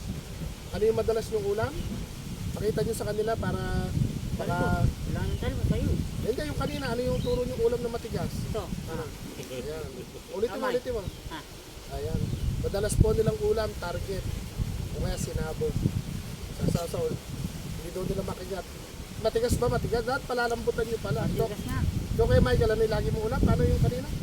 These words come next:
Speaker 1: Ayan. Talaga pong daliri lang yung alam nila. Isang ten years old, isang four,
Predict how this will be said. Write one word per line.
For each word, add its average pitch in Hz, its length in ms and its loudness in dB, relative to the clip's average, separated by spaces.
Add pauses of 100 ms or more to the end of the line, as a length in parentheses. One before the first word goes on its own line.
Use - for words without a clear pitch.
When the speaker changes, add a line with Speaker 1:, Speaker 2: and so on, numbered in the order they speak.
(400)
Speaker 1:
Ayan. 427 280 0 (600)
Talaga 156 320 -4
pong 170 180 -8
daliri 165 420 -4
lang 160 160 -6
yung 160 140 -6
alam - 180 -6
nila. - 220 -10 (640)
Isang 214 240 0
ten 226 220 2
years 240 260 4
old, 247 160 2
isang 196 280 -4
four, 196 160 -4